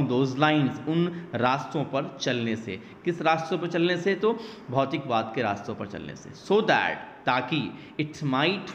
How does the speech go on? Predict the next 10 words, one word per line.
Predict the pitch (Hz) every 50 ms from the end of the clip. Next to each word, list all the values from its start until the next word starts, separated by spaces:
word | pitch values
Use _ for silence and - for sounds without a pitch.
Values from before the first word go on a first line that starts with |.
| - -
fulfill | 151 147 151 147 147 156 139 117 110 - 147
its | 156 151 - - - - -
special | 123 - - - 131 131 - - 160 156
mi-, | 135 120 113 113 113 120
mission", | 127 117 - 160 127 104 76 - - - - - -
कि | 147
ये | 156 170
अपने | 160 135 - 170 165 175 175
मिशन | 156 147 135 - - 180 180 170
को, | 147 135 110